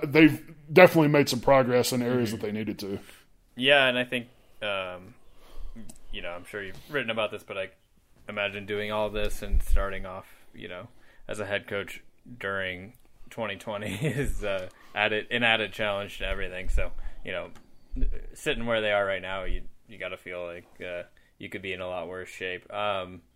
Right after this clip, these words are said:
Speaker 2: yeah, I, my, my thought a little bit is that the bar after the last two years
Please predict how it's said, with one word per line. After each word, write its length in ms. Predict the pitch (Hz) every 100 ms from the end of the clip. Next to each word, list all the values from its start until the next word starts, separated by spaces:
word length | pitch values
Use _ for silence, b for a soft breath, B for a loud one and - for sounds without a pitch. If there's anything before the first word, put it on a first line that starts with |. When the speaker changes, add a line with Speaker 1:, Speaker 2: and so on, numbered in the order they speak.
| _ _ _ _ -
Speaker 2:
yeah, 160 | 123
I, 180 | 123 90 123
my, 260 | 120 127
my 220 | 120 123 143
thought 240 | 147 131
a 80 | 107
little 180 | 123 127
bit 160 | 113
is 260 | 104 98 - -
that 160 | 104
the 60 | 107
bar 360 | 98 101 101 98
after 280 | 101 -
the 100 | 98
last 260 | 95 95 -
two 80 | 98
years 360 | 95 95 92